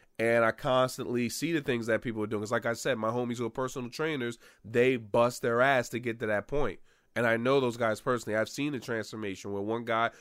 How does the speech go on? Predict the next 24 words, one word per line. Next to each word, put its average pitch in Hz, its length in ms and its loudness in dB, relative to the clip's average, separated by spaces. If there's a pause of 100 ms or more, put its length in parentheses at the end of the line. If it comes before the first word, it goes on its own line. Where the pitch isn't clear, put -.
(120)
was 101 120 -8
in 110 100 -2
the 101 60 -8
Marines, 139 580 -4
another 123 280 0
guy 120 300 4
just 117 280 -6 (300)
one 123 400 2
eighty'd 131 340 4
his 113 180 0
lifestyle 135 760 2
and 127 80 0
all, 131 260 2
and 117 140 -4
all 127 140 2
those 123 140 -2
different 120 280 -8
things 120 240 -4
like 135 300 0
it. 113 100 -8
So 110 260 2
I've 113 200 -4
seen 175 280 -8
people 117 400 -8